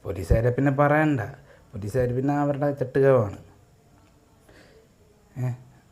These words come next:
ആര്യ രാജേന്ദ്രൻ അങ്ങോട്ട് ചാടാൻ പറഞ്ഞാൽ അങ്ങോട്ട് ചാടണം, ഇങ്ങോട്ട് ചാടാൻ പറഞ്ഞാൽ ഇങ്ങോട്ട് ചാടണം. പിന്നെ നമ്മുടെ എ റഹീം, റഹീമിൻ്റെ ഒരു പരാമർശം, അതോടുകൂടി നമ്മുടെ എം എൽ എ പെട്ട്, പെട്ട പോലായി.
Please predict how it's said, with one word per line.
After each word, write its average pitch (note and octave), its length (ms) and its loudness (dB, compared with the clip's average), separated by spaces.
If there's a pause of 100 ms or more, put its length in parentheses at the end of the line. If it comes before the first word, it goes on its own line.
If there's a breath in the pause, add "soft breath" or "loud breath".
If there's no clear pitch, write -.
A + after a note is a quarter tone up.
ആര്യ G2+ 280 2
രാജേന്ദ്രൻ B2+ 720 2
അങ്ങോട്ട് B2+ 440 -2
ചാടാൻ C3 340 0
പറഞ്ഞാൽ B2 260 -2
അങ്ങോട്ട് A2+ 320 -4
ചാടണം, G2 300 -8
ഇങ്ങോട്ട് A2 380 -6
ചാടാൻ A2+ 280 -2
പറഞ്ഞാൽ A2 200 -6
ഇങ്ങോട്ട് G#2 320 -6
ചാടണം. F#2+ 340 -12 (1160 loud breath)
പിന്നെ A#2 360 -2 (920)
നമ്മുടെ A#2 220 -2
എ B2+ 520 2
റഹീം, C3+ 380 -2 (960)
റഹീമിൻ്റെ A#2+ 400 -2
ഒരു B2+ 140 2
പരാമർശം, A2 560 -6 (760 soft breath)
അതോടുകൂടി C3 760 2
നമ്മുടെ A#2 500 -2 (340)
എം A#2 260 0
എൽ B2+ 160 -2
എ B2 40 2
പെട്ട്, - 280 -6 (920)
പെട്ട A#2+ 200 0
പോലായി. C3 520 2